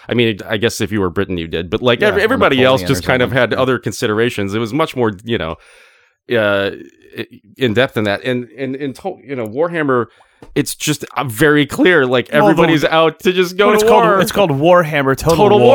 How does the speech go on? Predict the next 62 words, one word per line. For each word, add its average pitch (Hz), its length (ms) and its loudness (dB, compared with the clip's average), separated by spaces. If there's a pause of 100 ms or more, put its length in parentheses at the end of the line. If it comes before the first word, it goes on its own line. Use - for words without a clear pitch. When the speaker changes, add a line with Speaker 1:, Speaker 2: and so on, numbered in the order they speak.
Speaker 1:
War, 175 60 4
Speaker 3:
You 254 100 2
Speaker 1:
yeah, 202 220 4
Speaker 3:
got, - 20 -2
you - 80 2
Speaker 1:
it 175 60 0
Speaker 3:
got 202 100 2
Speaker 1:
couldn't 302 180 2
be. 320 100 0
Speaker 2:
War 254 200 4
is 233 120 0
in 214 80 -4
the 214 60 -4
name 214 140 0
Speaker 1:
It's - 140 -6
one 233 180 0
to 220 100 0
Speaker 2:
twice. 320 40 0
Speaker 1:
one. 277 400 2
It's, 202 280 -2
it's 185 200 0
the 381 80 0
perfect, 247 560 -2
Speaker 3:
<laughs> - 40 -10
Speaker 1:
it's 226 220 -4
the 311 100 -8
perfect, 240 380 -2
Speaker 3:
It's 147 100 -2
just 165 140 0
a 170 80 0
Speaker 1:
uh, 147 100 -2
Speaker 3:
re-, - 60 -12 (340)
the 147 80 -4
name 143 200 2
Speaker 2:
Total 160 260 4
Speaker 3:
reflects 185 320 2
Speaker 2:
Hammer. - 100 0
Speaker 3:
itself. - 260 2
Speaker 1:
Yeah, 381 140 2
Speaker 3:
Yeah. - 140 4
Speaker 2:
War, 220 120 2
war. 139 160 -2
Speaker 1:
yeah. - 140 2
Speaker 3:
Total 190 220 4
Hammer 196 200 2
Speaker 1:
Yeah. 208 60 2
Speaker 3:
War, 214 260 6
war. 123 260 0
Speaker 1:
War, 262 380 4
war. 131 400 2 (320)
Speaker 3:
<laughs> - 340 -4
Speaker 1:
Uh, 123 460 0 (560)
so 185 460 2
Speaker 2:
War, 104 180 0
Total 143 280 -4
Hammer 170 280 -4
War. - 380 -10
Speaker 1:
<laughs> - 60 4 (1160)
So - 80 0
I 180 60 2
think 233 240 -2 (140)
that 131 340 0